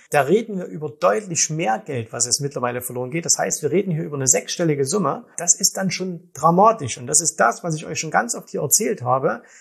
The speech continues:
Wenn man ein Mini-Konto hat, wenn man ein fünftausender Konto hat, ein zehntausender Konto, dann ist es immer leicht geredet mit Aushalten, Durchhalten und so weiter, ne?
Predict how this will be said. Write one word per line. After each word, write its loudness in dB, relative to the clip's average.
Wenn 6
man 8
ein 4
Mini-Konto 4
hat, 2
wenn -6
man -4
ein -6
fünftausender -2
Konto -2
hat, -2
ein -6
zehntausender -2
Konto, -4
dann 0
ist 4
es 0
immer 4
leicht 0
geredet 2
mit -8
Aushalten, 0
Durchhalten -2
und -6
so -4
weiter, -4
ne? -6